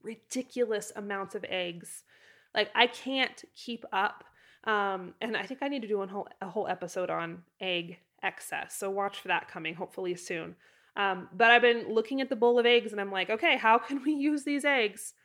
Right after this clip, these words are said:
to make supper?" So we've done breakfast burritos with, like, heavy on the eggs, a little bit of sausage, a little bit of potato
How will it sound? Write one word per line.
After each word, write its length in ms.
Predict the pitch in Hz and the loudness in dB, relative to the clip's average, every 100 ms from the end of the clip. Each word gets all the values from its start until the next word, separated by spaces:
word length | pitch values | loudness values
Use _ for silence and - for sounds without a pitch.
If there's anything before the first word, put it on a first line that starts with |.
| _ _ _ | _ _ _
to 120 | - 240 | -8 -2
make 200 | 214 - | 0 0
supper?" 440 | - - - - | -6 -6 -8 -10
So 360 | - 240 226 220 | -2 2 4 4
we've 360 | 226 226 202 | 0 -2 -2
done 440 | 190 202 202 196 190 - _ _ _ _ | 2 2 2 -2 -6 -14 _ _ _ _
breakfast 640 | 190 202 220 - 285 277 | 0 4 4 2 -4 -2
burritos 540 | - 294 285 294 302 247 | -4 0 2 2 0 0
with, 200 | 202 196 _ _ _ _ _ - | -2 -4 _ _ _ _ _ -8
like, 220 | 214 190 | -8 -4
heavy 320 | - 202 202 | -2 0 0
on 120 | 202 | 0
the 140 | 202 202 | 2 4
eggs, 280 | 202 208 | 4 0
a 60 | 339 | -2
little 220 | 349 339 | 0 2
bit 120 | 269 | 2
of 60 | 233 | 2
sausage, 680 | 240 185 - 190 175 - - _ - | 2 0 0 -4 -6 -12 -16 _ -6
a 80 | |
little 220 | 285 269 233 | 0 2 2
bit 160 | 208 | 2
of 80 | 185 | -2
potato 500 | 175 - 175 165 185 | -6 -4 -4 -2 -6